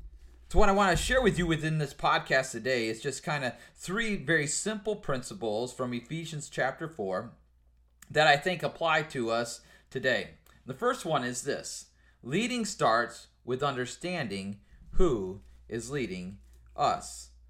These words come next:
Leading starts with understanding who is leading us. Ephesians four fifteen says this, "Rather, speaking the truth in love, we are to grow up in every way unto him who is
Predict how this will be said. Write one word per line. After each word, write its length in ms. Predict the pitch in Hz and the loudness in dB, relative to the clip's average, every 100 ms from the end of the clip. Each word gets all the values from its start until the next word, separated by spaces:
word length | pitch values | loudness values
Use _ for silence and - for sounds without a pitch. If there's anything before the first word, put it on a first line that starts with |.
| - - - - - | -20 -20 -20 -20 -20
Leading 360 | - 180 240 233 | -2 -2 0 -4
starts 580 | - 120 107 - - - - - | -2 0 0 -2 -10 -20 -20 -14
with 120 | 120 | -4
understanding 1000 | 147 139 131 - 180 185 104 95 101 117 - - - | -2 -2 -4 -6 -6 -4 -6 -6 -8 -12 -18 -10 -2
who 420 | 202 165 156 156 - - | 2 2 0 -4 -14 -8
is 200 | 131 127 | -8 -4
leading 460 | 143 117 101 101 110 - - - - | -4 -4 -4 -8 -10 -18 -20 -20 -4
us. 480 | 143 127 101 - - - | 2 2 2 -6 -14 -14
Ephesians 420 | 117 185 160 160 | -6 -2 0 -2
four 300 | - 165 160 | 0 2 2
fifteen 460 | 160 139 - 180 139 | 2 -2 -2 -4 -4
says 300 | - 135 123 | -2 -2 0
this, 220 | 170 127 | 0 0
"Rather, 340 | 127 170 139 127 | 2 2 2 -2
speaking 460 | - 175 170 147 | -4 -4 -4 -4
the 100 | 123 | -4
truth 400 | 120 - 180 170 | -6 -4 -4 -4
in 180 | 131 123 | -6 -2
love, 480 | 190 170 110 120 147 - - - | 2 4 4 2 -2 -12 -20 -8
we 140 | 160 175 | 2 6
are 160 | 151 | 4
to 100 | - | 2
grow 440 | 131 127 156 143 185 | -4 0 2 4 6
up 320 | 202 - - | 4 2 -8
in 220 | 131 131 - | -10 -10 0
every 320 | 214 262 269 185 | 4 4 2 -2
way 360 | 113 110 117 | 2 2 0
unto 380 | 135 135 - 127 | -2 -6 -2 -2
him 600 | 131 208 233 127 123 147 - - - | -2 -2 0 0 -4 -8 -10 -18 -20
who 300 | - 226 214 - | -6 -4 -2 2
is 600 | 208 156 117 123 139 | 4 4 4 0 -6